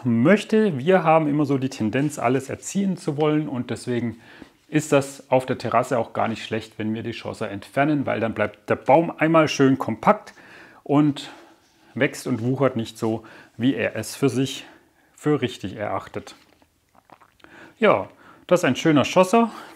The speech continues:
Prinzipiell kann man jetzt daraus nicht unbedingt einen Steckling machen.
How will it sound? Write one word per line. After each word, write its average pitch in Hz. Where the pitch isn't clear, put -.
Prinzipiell 156
kann 139
man 127
jetzt 117
daraus 135
nicht 127
unbedingt 113
einen 107
Steckling 185
machen. 175